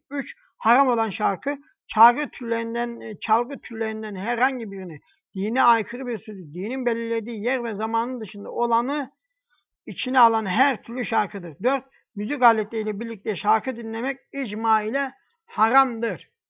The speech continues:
Aleykümselam Cüneyt. Beş, müzik aletini dinlemek icma ile haramdır. Altı, müzik aletlerine sahip olmak her yerde ve her zaman haramdır. Yedi, dini ve milli şarkılar, çocuk şarkıları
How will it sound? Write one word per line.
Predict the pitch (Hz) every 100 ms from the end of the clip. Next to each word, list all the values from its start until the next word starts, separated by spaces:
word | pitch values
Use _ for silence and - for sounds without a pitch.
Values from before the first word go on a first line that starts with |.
| _ _ _ _
Aleykümselam | 202 240 240 233 202 240 226 185
Cüneyt. | 175 170 123 _ _ _ _ _ _
Beş, | 220 285 277 - _ -
müzik | 226 277
aletini | 262 254 233 233 220
dinlemek | 220 233 240 247 _
icma | 254 226 240 226
ile | 226
haramdır. | 226 156 - 202 220 247 208 135 _ _ -
Altı, | 214 226 285 285 - _ _
müzik | 208 277 262
aletlerine | 247 240 254 226 196
sahip | 226 262 262
olmak | 254 262 -
her | - 254 294
yerde | 254 208 208
ve | 190
her | 214 294
zaman | 220 226 247
haramdır. | 233 - 196 247 277 208 165 _ _ _ _ _
Yedi, | 190 226 254 185 - _ _ -
dini | 196 240 294
ve | 269
milli | 254 254 262
şarkılar, | 226 190 165 147 - _
çocuk | - 185 214
şarkıları | 240 247 214 214 165